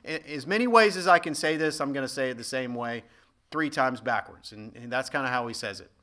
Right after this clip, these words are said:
And then he says this, "As I've loved you, you love one another. By this, all men will know that you are my disciples if you have love for one another." It becomes an evidence of the Spirit of God within us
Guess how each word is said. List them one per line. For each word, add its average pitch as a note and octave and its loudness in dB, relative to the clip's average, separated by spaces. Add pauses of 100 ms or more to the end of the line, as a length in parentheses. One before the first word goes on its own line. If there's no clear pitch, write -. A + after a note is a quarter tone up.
(420)
And B2+ -2
then E3+ 4
he F3+ 4
says C3+ 6
this, G2+ -4 (920)
"As F3 6
I've E3 12
loved C#3 8
you, B2+ 0
you A#2+ -2
love C#3 6
one D3 6
another. B2 2
By B2 6
this, C#3+ -2
all C3+ 0
men B2+ -4
will A2+ -8
know A2+ -6
that G#2 -14
you A2+ -10
are G#2 -4
my G#2 -4
disciples G2+ -8 (360)
if B2 -6
you A#2+ -8
have G#2 -6
love G2+ -6
for - -20
one G2 -12
another." F2+ -14 (360)
It C3+ -12
becomes D#3 -4
an B2 -8
evidence B2+ -4 (140)
of B2 -6
the A2 -14
Spirit D3 -2
of A#2+ -8
God A#2 0
within A#2+ -8
us A2 -6